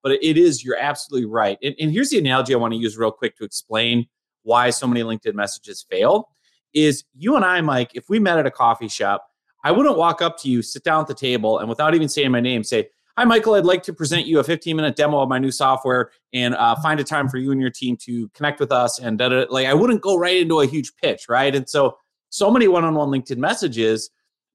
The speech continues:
are just trying to marry someone on the first date. They're like, "Ask me a question, buy me a drink," like, <laughs> you know,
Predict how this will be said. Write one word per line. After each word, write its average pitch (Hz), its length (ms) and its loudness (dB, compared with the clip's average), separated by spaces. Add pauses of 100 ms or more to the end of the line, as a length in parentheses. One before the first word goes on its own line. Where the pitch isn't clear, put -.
are 135 120 4
just 131 220 -2
trying 143 180 -2
to 131 60 0
marry 135 380 2
someone 135 240 -4
on 120 120 0
the 117 80 -4
first 113 320 -8
date. 127 320 -2
They're 117 300 -2 (300)
like, 117 240 0
"Ask 170 240 -2
me 190 80 -4
a 139 60 -2
question, 175 420 -4
buy 123 180 0
me 160 140 0
a 113 40 -2
drink," 139 380 -6
like, 113 180 -8
<laughs> - 40 -20
you 156 60 -6 (100)
know, - 180 4